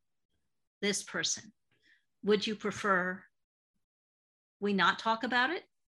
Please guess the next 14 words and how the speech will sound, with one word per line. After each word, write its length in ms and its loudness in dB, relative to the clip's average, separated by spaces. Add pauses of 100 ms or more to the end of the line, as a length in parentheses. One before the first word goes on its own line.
(100)
because 320 -4
it 80 -2
might 220 -2
bring 220 -2
up 200 -4 (380)
some 220 -4
tears, 560 -4
or 380 2 (1080)
I'd 140 2
love 200 4
to 100 -6
share 320 -2
some 200 -4
stories 600 -8